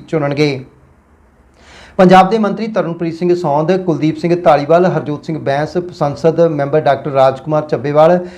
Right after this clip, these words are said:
ਵਿਧਾਇਕ ਦਲਜੀਤ ਸਿੰਘ ਗਰੇਵਾਲ ਅਤੇ ਨਿਤਿਨ ਕੋਹਲੀ, ਰਜੇਸ਼ ਗਰਗ, ਜੇ ਆਰ ਸਿੰਗਲ ਅਤੇ ਗਗਨ ਖੰਨਾ ਵੀ ਮੌਕੇ 'ਤੇ ਮੌਜੂਦ ਸਨ।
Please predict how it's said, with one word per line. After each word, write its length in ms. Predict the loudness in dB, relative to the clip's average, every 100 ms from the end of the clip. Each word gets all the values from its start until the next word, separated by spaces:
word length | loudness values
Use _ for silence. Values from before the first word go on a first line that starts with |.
| -4 2
ਵਿਧਾਇਕ 400 | 6 6 4 0
ਦਲਜੀਤ 480 | 0 -2 -2 -6 -6
ਸਿੰਘ 220 | -6 -4
ਗਰੇਵਾਲ 480 | -2 -2 0 2 0
ਅਤੇ 160 | -2
ਨਿਤਿਨ 340 | -6 -6 -6 -6
ਕੋਹਲੀ, 440 | -6 -6 -2 0 0
ਰਜੇਸ਼ 400 | -2 -6 -6 0
ਗਰਗ, 300 | 2 2 -2
ਜੇ 320 | -4 -4 0 0
ਆਰ 100 | 0
ਸਿੰਗਲ 420 | -6 -2 0 0
ਅਤੇ 200 | -2 -6 -8 -12 -16 -8 2
ਗਗਨ 340 | 4 4 0
ਖੰਨਾ 260 | -2 -2 0
ਵੀ 180 | -2 -4 -4
ਮੌਕੇ 480 | -2 -2 -4 -4 -4
'ਤੇ 220 | -4 -8 -4
ਮੌਜੂਦ 360 | -2 -2 -6
ਸਨ। 320 | -2 -2 -2